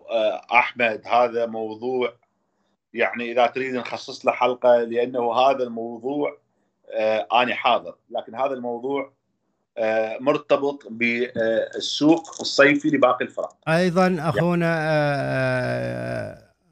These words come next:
Speaker 2: أمين عبد الله يأكد نفس الكلام. السلام، أسعد الله صباحكم بكل خير. هل، آه، مدافع تورينو سينضم للرد بخمسة وثلاثين مليون؟ أتوقع صفقة مدوية لليفر في حالة خروج هندرسون.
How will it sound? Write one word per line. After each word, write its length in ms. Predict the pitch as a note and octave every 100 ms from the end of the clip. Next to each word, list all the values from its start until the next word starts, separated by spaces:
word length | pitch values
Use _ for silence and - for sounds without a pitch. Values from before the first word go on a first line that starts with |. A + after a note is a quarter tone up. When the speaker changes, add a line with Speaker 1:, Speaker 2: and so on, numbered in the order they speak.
| _ _ _
Speaker 2:
أمين 420 | C#3 D3 E3 E3 D#3
عبد 460 | C3+ B2+ C3+ C#3
الله 380 | C#3+ D#3 E3+ E3
يأكد 560 | D#3 D3 D3 - C3+ B2+
نفس 300 | C3 C3 C#3
الكلام. 500 | A#2+ C3 C3 D3+ D3+
السلام، 540 | - B2 C3 C#3 B2+
أسعد 340 | B2 A#2 A#2
الله 140 | A#2 A2+
صباحكم 680 | - A2 A2+ G2 - A2
بكل 260 | G2 - A2+
خير. 380 | G2+ C#3 C#3+ C3
هل، 400 | G#2 C#3 B2+ A2+
آه، 420 | A#2 A#2 A2+ A2
مدافع 560 | A2+ G#2+ B2 C3+ C3+ C3+
تورينو 720 | - A#2+ B2 C3+ C#3+ D3+ D#3 _ _ _ _ _ _ _ _ _ _ _ _ _ -
سينضم 380 | A2+ B2 B2+
للرد 280 | B2 A#2+ C3
بخمسة 420 | A#2+ - B2+ A#2
وثلاثين 380 | A2+ A#2 A2+ A#2
مليون؟ 200 | A2 A#2+
أتوقع 420 | A2 C3 C3 C3
صفقة 480 | A2+ C#3 C3 - B2+
مدوية 480 | A#2+ A#2 C3 C#3+ C#3
لليفر 440 | B2 C3 C3 C#3+ A#2
في 160 | A#2+
حالة 280 | G#2+ B2+ B2
خروج 480 | - B2+ B2+ B2 G#2+
هندرسون. 480 | G#2+ G#2+ F2+ G#2